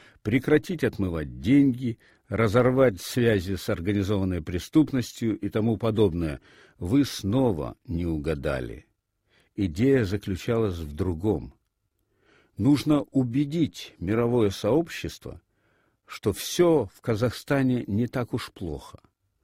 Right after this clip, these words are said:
Повернуть столы, как говорят американцы. С учетом, что страна наша находится и от Америки, и от Европы за тридевять земель, то для построения нового образа достаточно перекрыть новостные потоки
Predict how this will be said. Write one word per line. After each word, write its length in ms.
Повернуть 720
столы, 560
как 240
говорят 420
американцы. 800
С 140
учетом, 460
что 220
страна 540
наша 380
находится 600
и 20
от 220
Америки, 580
и 40
от 180
Европы 520
за 140
тридевять 500
земель, 440
то 120
для 160
построения 580
нового 420
образа 540
достаточно 600
перекрыть 580
новостные 520
потоки 640